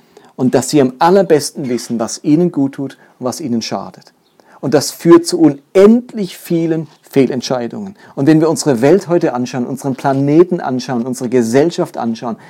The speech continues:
dann sehen wir, wozu uns diese Millionen und Abermillionen von ständigen Fehlentscheidungen gebracht haben. An den Rande des Ruins in unserer Welt, zu einer Anhäufung von Zerbrüchen, von Sünde und von Bösen in unserer Welt,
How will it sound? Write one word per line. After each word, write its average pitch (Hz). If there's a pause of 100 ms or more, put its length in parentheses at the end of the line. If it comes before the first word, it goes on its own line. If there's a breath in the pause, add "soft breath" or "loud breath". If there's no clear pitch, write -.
(200 loud breath)
dann 143
sehen 156
wir, 131 (220 loud breath)
wozu 139
uns 160
diese 135 (260 loud breath)
Millionen 147
und 139
Abermillionen 139
von 117
ständigen 175
Fehlentscheidungen 120 (240 soft breath)
gebracht -
haben. 107 (720 soft breath)
An 135
den 131
Rande 147
des 139
Ruins 123
in 123
unserer 110
Welt, 101
zu -
einer 135
Anhäufung 160
von 131
Zerbrüchen, 151 (320 soft breath)
von 120
Sünde 156 (200 loud breath)
und 139
von 127
Bösen 123
in 113
unserer 110
Welt, 104